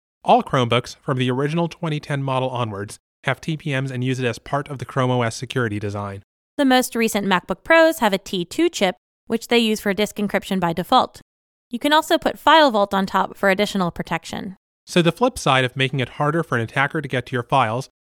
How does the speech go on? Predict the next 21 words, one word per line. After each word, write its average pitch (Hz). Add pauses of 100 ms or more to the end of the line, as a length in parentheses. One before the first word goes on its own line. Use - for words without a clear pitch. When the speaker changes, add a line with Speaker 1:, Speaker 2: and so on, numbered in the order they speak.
(160)
Speaker 1:
is 160
that 165
all 175
of 196
these 190
options 151
make 139
it 135
harder 131
for 131
you 127
to -
get 139
to 147
the 139
files 127
too 120
if 120
something 120
goes 113
wrong. 107